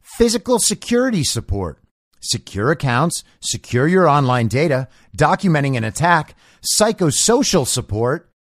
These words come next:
or legal support." And I say we take emergency assistance.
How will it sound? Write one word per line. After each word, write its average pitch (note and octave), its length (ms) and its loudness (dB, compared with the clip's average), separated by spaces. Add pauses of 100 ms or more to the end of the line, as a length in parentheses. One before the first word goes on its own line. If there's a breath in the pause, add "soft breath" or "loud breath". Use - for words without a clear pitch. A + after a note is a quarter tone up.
(140)
or F3 160 4
legal F3 460 2
support." G2 500 -8 (460)
And D#3 280 -2 (100)
I F#3+ 280 2
say F3 360 2
we D3 300 -2
take B2+ 600 -4 (360)
emergency A#2+ 720 0
assistance. - 800 -12